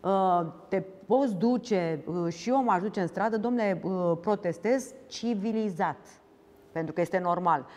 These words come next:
Dar nu te-a pus să înjuri, nu te-a pus să te duci să te bați cu medicii, uh, să dai vina pe medici, pentru că și ei încearcă la rândul lor să te salveze, dacă au cu ce, dacă pot, dacă știu.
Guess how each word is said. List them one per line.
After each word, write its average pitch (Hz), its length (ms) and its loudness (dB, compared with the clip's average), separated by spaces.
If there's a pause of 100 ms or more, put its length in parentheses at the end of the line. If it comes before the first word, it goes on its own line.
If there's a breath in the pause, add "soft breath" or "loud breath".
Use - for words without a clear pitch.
Dar 165 120 -2
nu 220 60 -2
te-a 294 160 0
pus 247 200 -4
să 208 80 -4
înjuri, 170 420 -2 (200 loud breath)
nu 226 200 0
te-a 240 160 4
pus 233 220 -4
să 220 80 -6
te 202 120 -4
duci 202 160 -4
să - 160 -6
te 190 100 -2
bați 180 280 0
cu 214 80 -10
medicii, 208 580 -6 (240 loud breath)
uh, 185 240 0
să 180 140 -2
dai 175 200 2
vina 208 300 0
pe 196 80 0
medici, 196 360 -4
pentru 247 200 -6
că 262 100 0
și 262 180 -6
ei 277 140 -2
încearcă 240 360 -2
la 214 140 2
rândul 196 240 -4
lor 269 220 -2 (380 loud breath)
să - 180 -6
te 311 140 -2
salveze, 302 640 2
dacă 143 320 0 (100)
au 175 200 4
cu 175 160 -10
ce, 285 280 -4
dacă 156 260 -2
pot, 269 320 -2
dacă 147 260 -2
știu. 247 400 -6